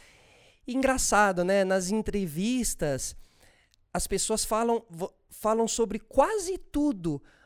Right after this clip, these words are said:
mas às vezes a música, fala-se pouco sobre música, sabe?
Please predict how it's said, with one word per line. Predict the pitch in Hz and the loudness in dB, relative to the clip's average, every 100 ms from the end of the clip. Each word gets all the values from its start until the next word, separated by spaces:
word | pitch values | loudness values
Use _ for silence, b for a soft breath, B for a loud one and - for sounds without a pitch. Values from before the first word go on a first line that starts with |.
| b | b
mas | 254 294 - - | -2 0 -4 -2
às | 254 240 | -2 0
vezes | 311 302 | -2 0
a | 311 | 0
música, | 277 311 381 220 - 180 135 - - - B B B B B | 4 4 4 2 0 0 0 -4 -16 -14 B B B B B
fala-se | - 311 415 - | 0 0 0 -2
pouco | - 330 392 | -2 0 0
sobre | - 359 359 | 0 0 0
música, | 359 359 403 175 180 - 113 - | 2 4 4 2 -4 -8 -12 -14
sabe? | - 214 214 151 123 | -8 -2 0 -2 -8